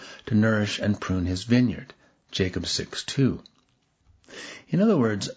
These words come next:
prior to Jesus Christ's second coming, the Messiah would manifest himself, or be made manifest, to his commissioned servants, in theophanies and through the Holy Ghost, and through those same servants,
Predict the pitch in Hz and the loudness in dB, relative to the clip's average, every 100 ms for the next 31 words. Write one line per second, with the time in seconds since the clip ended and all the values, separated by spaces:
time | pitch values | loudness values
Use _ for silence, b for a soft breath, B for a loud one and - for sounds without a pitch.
0 | - - 151 196 180 135 135 127 127 - | -10 0 4 4 4 4 4 4 0 2
1 | 117 113 107 - - 117 101 90 - 170 | 2 2 0 -2 0 2 2 0 2 2
2 | 147 - - B B B 160 156 - 139 | 2 0 -10 B B B 2 2 4 4
3 | 131 123 107 101 - _ 117 143 160 139 | 4 2 2 0 -2 _ 2 4 4 4
4 | 104 - 90 - 85 95 - b b - | 2 2 0 0 -2 -4 -8 b b 2
5 | 110 95 - 107 139 156 120 107 113 131 | 2 2 -4 2 4 4 2 2 4 4
6 | 107 95 98 - - B B B B - | 2 -2 -6 -8 -14 B B B B 2
7 | 190 170 170 147 139 - 135 123 151 113 | 4 4 2 2 4 4 2 4 4 2
8 | - - - B B B 110 98 113 120 | 0 -12 -14 B B B 0 4 4 4
9 | 113 117 113 107 - 101 92 113 98 92 | 4 2 4 0 0 2 2 2 2 2
10 | 90 101 143 95 - - B B B B | 2 2 2 2 -6 -12 B B B B
11 | 120 107 - - - 180 170 143 131 117 | 2 2 0 -6 2 4 4 4 2 2
12 | 135 120 110 - 185 117 95 - | 2 4 2 2 2 2 -2 -6